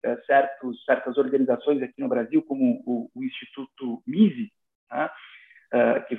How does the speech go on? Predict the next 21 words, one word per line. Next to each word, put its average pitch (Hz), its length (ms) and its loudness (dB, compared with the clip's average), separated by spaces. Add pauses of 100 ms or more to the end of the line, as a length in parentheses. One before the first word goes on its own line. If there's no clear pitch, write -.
faz 135 240 6
alusão 123 260 2
ali 131 160 2
à 127 60 4
escola 123 340 2
austríaca, 147 540 -2
né, 139 100 -2
que 151 140 -10
me 156 60 -6
incomoda 143 480 2
muito, 151 240 -2
porque - 180 -6
eu 160 80 0
digo 127 240 -2 (380)
que 131 160 -8
são 151 160 4
os 120 120 -2
únicos 226 380 6
economistas, 160 960 4 (480)
entre 131 320 -2
aspas, 165 480 2